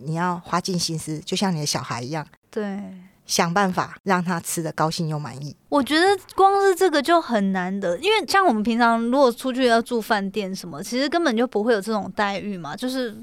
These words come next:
Speaker 2: 那个 set 就是这样子，
Speaker 1: 是啊。
Speaker 2: 你就只能配合。但我不知道民宿有这么，还是只有你们家有这么好的服务。
Speaker 1: 嗯，我，我觉得是民宿主人的心。
Speaker 2: 嗯。
Speaker 1: 嗯，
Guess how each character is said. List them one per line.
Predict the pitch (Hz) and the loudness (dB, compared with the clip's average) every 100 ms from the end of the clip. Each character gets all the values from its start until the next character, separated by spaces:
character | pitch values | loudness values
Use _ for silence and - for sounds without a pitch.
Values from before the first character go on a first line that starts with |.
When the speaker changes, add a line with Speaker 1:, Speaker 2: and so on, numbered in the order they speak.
| - | -6
Speaker 2:
那 | 262 | 2
个 | 233 | 2
set | - 262 208 | 4 2 2
就 | 202 214 | 0 -6
是 | 208 | -6
这 | 190 | -4
样 | 196 180 190 | -4 -4 -10
子， | 165 170 | -10 -6
Speaker 1:
是 | 175 | 0
啊。 | 202 214 | 2 2
Speaker 2:
你 | 170 _ - | -2 _ -12
就 | 180 | -8
只 | |
能 | 170 196 | -8 -6
配 | 233 185 | -4 -4
合。 | 190 202 - - - | -4 -10 -18 -20 0
但 | 494 523 | 4 4
我 | 269 | 2
不 | |
知 | 285 | 4
道 | 440 440 | 4 6
民 | 302 | 4
宿 | 277 453 427 | 2 4 6
有 | 262 220 - | 6 4 0
这 | 440 | 2
么， | 359 254 175 | 4 2 0
还 | 330 381 | 2 4
是 | 453 | 4
只 | 311 | 4
有 | 320 | 2
你 | |
们 | 233 220 | 2 2
家 | 247 247 | 6 6
有 | 233 | 6
这 | |
么 | 247 | 6
好 | 262 202 | 6 4
的 | 220 | 2
服 | - 196 | -2 4
务。 | |
Speaker 1:
嗯， | 233 226 220 190 202 208 208 - - 605 494 | 6 6 6 4 4 2 2 -10 2 4 6
我， | 440 | 6
我 | 262 | 6
觉 | 262 | 4
得 | |
是 | 262 277 262 | 4 4 2
民 | 220 | 2
宿 | 208 233 | 0 0
主 | 180 | 0
人 | 170 | 0
的 | 165 | -2
心。 | 165 185 185 196 - | -2 -2 -2 -6 -4
Speaker 2:
嗯。 | 247 247 226 | 0 2 4
Speaker 1:
嗯， | 190 190 190 | 2 0 -6